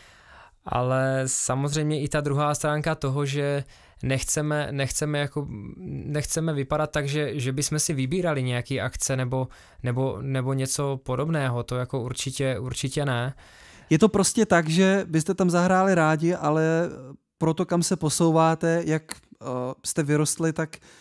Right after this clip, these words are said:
Speaker 2: byste tam třeba už nemohli dát tu show jednoduše, jakou máte.
Speaker 1: Přesně tak.
Speaker 2: Jo, protože
Speaker 1: Ta
Speaker 2: vím, jaký jsou třeba tady malinký, eh, festivaly, který jsou skvělý, ale je tam třeba jako malý pódium,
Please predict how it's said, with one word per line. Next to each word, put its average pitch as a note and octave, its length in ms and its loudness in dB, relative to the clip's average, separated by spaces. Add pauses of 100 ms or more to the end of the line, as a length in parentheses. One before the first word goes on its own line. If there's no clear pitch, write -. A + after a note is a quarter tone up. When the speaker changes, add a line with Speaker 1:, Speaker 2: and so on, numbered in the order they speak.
(180)
Speaker 2:
byste D3 200 2
tam D#3+ 160 4
třeba D#3+ 180 2
už E3 140 2
nemohli D#3+ 280 4
dát D3+ 100 0
tu E3+ 100 -2
show C3+ 400 -2
jednoduše, A#2+ 540 -6 (160)
jakou C3 240 -2
máte. A2+ 360 -4 (560)
Speaker 1:
Přesně C3 400 0
tak. A#2 340 0 (1300)
Speaker 2:
Jo, C#3 140 -4
protože D#3 380 4
Speaker 1:
Ta D#3 40 2
Speaker 2:
vím, E3+ 300 4
jaký D3+ 300 2
jsou E3 200 2
třeba D#3+ 220 0
tady E3 220 -2
malinký, D#3+ 580 0
eh, - 40 -12 (240)
festivaly, D#3 600 2 (280)
který D3+ 180 4
jsou F3 200 6
skvělý, D#3+ 640 4 (340)
ale D3+ 260 4
je D3+ 100 4
tam D#3+ 140 4
třeba E3 320 2
jako D3+ 160 2
malý D#3+ 240 4
pódium, D#3 680 4